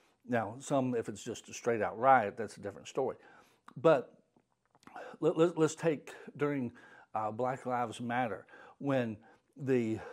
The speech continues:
uh, cities, uh, were being destroyed. You see,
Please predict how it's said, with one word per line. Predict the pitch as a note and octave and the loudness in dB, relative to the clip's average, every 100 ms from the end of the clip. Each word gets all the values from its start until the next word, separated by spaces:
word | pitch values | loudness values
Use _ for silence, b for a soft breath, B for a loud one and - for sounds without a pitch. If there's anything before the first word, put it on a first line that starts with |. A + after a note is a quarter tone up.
| B - | B -6
uh, | A#2 G#2 | -6 -6
cities, | - - D#3+ B2+ G2+ - - b b b b | -6 0 2 0 -6 -14 -20 b b b b
uh, | A2 A2 G#2 B B B3+ | -4 -4 -4 B B -6
were | A#2+ A2+ | -2 -2
being | A#2+ B2+ A#2+ A2+ - B B A#2 | -2 -2 -4 -6 -12 B B -6
destroyed. | B2 - - D3+ C#3 G2+ G2+ _ - _ _ _ _ _ _ b b b b | -6 -6 -4 2 4 2 -4 _ -20 _ _ _ _ _ _ b b b b
You | C#3 | -6
see, | B2+ E3+ E3 | 0 2 2